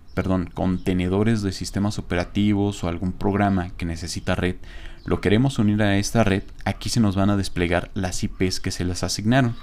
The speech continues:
¿sí? Eh, aquí vamos a ver la otra que se llama Red dos, ¿sí? Si recuerdan, le pusimos un segmento de red de, bueno,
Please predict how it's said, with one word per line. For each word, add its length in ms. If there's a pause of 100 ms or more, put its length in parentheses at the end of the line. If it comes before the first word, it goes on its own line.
(260)
¿sí? 300 (1300)
Eh, 480
aquí 240
vamos 260
a 60
ver 140
la 160
otra 360 (360)
que 520
se 180
llama 520 (680)
Red 280 (260)
dos, 400 (200)
¿sí? 200
Si 160
recuerdan, 540
le 80
pusimos 440
un 80
segmento 520
de 100
red 300 (160)
de, 260
bueno, 260